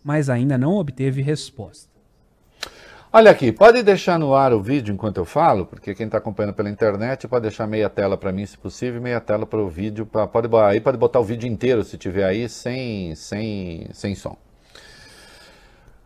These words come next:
Speaker 2: Vamos lá. É, bom, um, falta policiamento. Diga a P M o que disser. Não tem polícia ali.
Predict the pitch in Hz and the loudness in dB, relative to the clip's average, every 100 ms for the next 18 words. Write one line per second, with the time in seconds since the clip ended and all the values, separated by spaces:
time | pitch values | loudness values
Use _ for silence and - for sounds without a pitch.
0 | _ - 233 131 104 - - - - - | _ 4 6 8 6 4 -6 -20 -20 -20
1 | _ _ _ _ _ - 151 147 143 139 | _ _ _ _ _ 4 8 10 10 8
2 | 147 156 120 - 220 196 90 - _ _ | 8 8 8 4 4 4 0 -10 _ _
3 | _ _ - - 147 143 147 139 123 147 | _ _ -4 6 6 6 -2 -4 -4 -6
4 | 110 78 _ _ _ _ _ _ _ _ | -6 -12 _ _ _ _ _ _ _ _
5 | _ _ _ _ - 90 87 104 113 - | _ _ _ _ -20 -14 -6 -4 -4 -4
6 | 95 92 95 107 - - - _ _ _ | -6 -6 -10 -12 -14 -14 -14 _ _ _
7 | _ _ _ _ _ _ _ _ _ _ | _ _ _ _ _ _ _ _ _ _
8 | _ _ _ _ _ _ _ _ _ _ | _ _ _ _ _ _ _ _ _ _
9 | - 92 101 104 98 107 98 - 120 87 | -10 -8 -6 -8 -6 -8 -8 -6 -8 -8